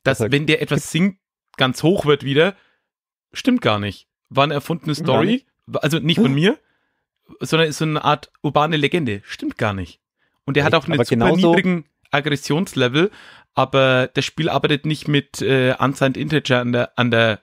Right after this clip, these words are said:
Speaker 1: Stelle, für alle Nerds unter uns.
Speaker 2: Ah.
Speaker 1: Also das funktioniert gar nicht.
Speaker 2: Aber genauso, ähm, funktioniert der Unendlich-Geld-Hack bei, äh, Mad T V.
Speaker 1: Das stimmt.
Speaker 2: Also, dass
Speaker 1: Wobei bei
Speaker 2: du,
Speaker 1: mir
Speaker 2: dass
Speaker 1: ist
Speaker 2: du
Speaker 1: das
Speaker 2: Schulden
Speaker 1: Spiel mal
Speaker 2: machst, Schulden machst.
Speaker 1: abgestürzt.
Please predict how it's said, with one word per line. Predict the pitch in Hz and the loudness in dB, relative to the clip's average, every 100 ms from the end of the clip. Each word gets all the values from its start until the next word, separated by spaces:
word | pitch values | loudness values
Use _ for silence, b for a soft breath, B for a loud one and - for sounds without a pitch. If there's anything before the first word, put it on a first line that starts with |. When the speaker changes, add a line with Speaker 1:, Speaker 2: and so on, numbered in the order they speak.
| _ | _
Speaker 1:
Stelle, | - 123 123 175 - - | -4 2 4 2 0 -14
für | - - | -6 -4
alle | 113 | -2
Nerds | 113 123 - | 0 -2 -2
unter | 135 139 | 0 0
uns. | 143 349 | 0 -2
Speaker 2:
Ah. | 339 117 98 90 | -2 0 0 -2
Speaker 1:
Also | 113 139 | 0 0
das | 135 139 - - - | 0 0 -2 -12 -14
funktioniert | - 151 170 226 | -12 -8 -2 -2
gar | - 107 | -4 -8
nicht. | 95 _ _ _ _ _ _ _ _ - | -10 _ _ _ _ _ _ _ _ -2
Speaker 2:
Aber | 117 | 0
genauso, | 117 113 107 117 160 180 143 139 151 | 2 2 2 2 2 2 0 2 2
ähm, | 113 123 | 0 0
funktioniert | 131 127 - 123 120 120 113 | -2 -6 -2 0 0 0 2
der | 110 107 104 - | 4 4 2 -2
Unendlich-Geld-Hack | 117 117 123 120 - 113 120 120 120 _ | -4 -4 -4 -4 0 0 0 -2 -2 _
bei, | - 107 107 | 0 2 2
äh, | 107 107 104 | 0 0 0
Mad | 104 156 | -2 -2
T | - 113 92 92 | -2 -4 -4 -10
V. | - | -12
Speaker 1:
Das | - 120 | -8 -8
stimmt. | - 123 110 | -6 -6 -4
Speaker 2:
Also, | 110 | -2
dass | 104 - | -2 0
Speaker 1:
Wobei | 139 | 0
bei | 143 | 0
Speaker 2:
du, | 147 | 0
Speaker 1:
mir | |
Speaker 2:
dass | 190 | 2
Speaker 1:
ist | |
Speaker 2:
du | 123 | 2
Speaker 1:
das | - | 2
Speaker 2:
Schulden | 190 | 2
Speaker 1:
Spiel | 233 | 4
mal | 220 | 2
Speaker 2:
machst, | 156 | 2
Schulden | - 143 | 0 0
machst. | 147 120 | 0 -2
Speaker 1:
abgestürzt. | - - | -10 -20